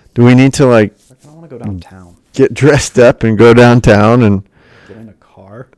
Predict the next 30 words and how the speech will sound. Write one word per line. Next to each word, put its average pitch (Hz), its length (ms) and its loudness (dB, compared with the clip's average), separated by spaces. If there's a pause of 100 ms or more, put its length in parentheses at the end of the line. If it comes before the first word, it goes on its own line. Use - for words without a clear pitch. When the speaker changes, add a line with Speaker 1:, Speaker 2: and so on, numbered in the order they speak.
Speaker 1:
go, 110 320 2
go, 107 240 -2
<laughs> - 1080 -10
go 120 160 0
see 123 200 -2
people 120 300 -2
that 107 160 4
I'm 104 100 0
gonna 110 160 0
see 113 220 -2
all 101 200 0
week 107 320 0
and 101 380 -4
Speaker 2:
Yeah. - 80 -16
Speaker 1:
wish 110 260 0
I 104 80 2
hadn't 104 380 -2
seen 110 220 -2
them 117 160 0
all 120 120 0
week 127 200 0
'cause 101 160 -12
I - 20 -4
just 101 180 -10
spent - 280 -8
two 104 160 -2
weeks 107 220 -2
not 101 220 -4
seeing 123 260 -6
them?" 131 200 -4